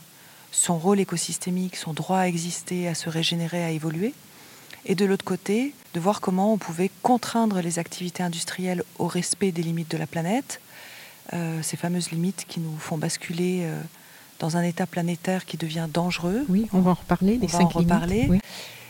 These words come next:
Speaker 2: oui.
Speaker 1: Et donc de reconnaître que des atteintes graves faites, euh, à la nature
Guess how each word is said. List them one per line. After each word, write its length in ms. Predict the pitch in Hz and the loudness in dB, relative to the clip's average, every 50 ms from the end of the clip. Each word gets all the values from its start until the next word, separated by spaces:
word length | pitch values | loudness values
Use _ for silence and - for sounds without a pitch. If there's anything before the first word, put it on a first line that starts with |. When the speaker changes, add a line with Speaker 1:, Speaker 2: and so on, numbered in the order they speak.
| - - - - | -20 -20 -8 -2
Speaker 2:
oui. 80 | - | 0
Speaker 1:
Et 60 | 175 160 | 0 4
donc 260 | 160 208 247 247 220 | 6 6 6 6 6
de 80 | 196 | 4
reconnaître 640 | 180 170 202 202 - 190 175 190 240 240 - - - | 2 2 2 2 2 2 2 2 2 0 -2 -6 -6
que 400 | - - 190 196 202 196 190 175 156 | -2 0 2 4 4 4 2 2 0
des 200 | 156 175 170 185 | 0 0 0 0
atteintes 320 | 175 - 202 196 196 175 | 0 0 0 0 0 0
graves 400 | 147 - 151 160 190 233 247 226 | -2 -2 -2 0 2 4 4 2
faites, 520 | - - - 190 185 - - - - - - - - | 2 0 0 0 0 0 -4 -8 -8 -8 -10 -8 -6
euh, 280 | 170 170 165 165 165 - | -4 -4 -2 -4 -4 -2
à 80 | - 170 | -2 -2
la 100 | 175 170 | -2 0
nature 440 | 165 165 160 - - 202 214 240 | 0 -2 -2 -4 -2 -2 -2 -2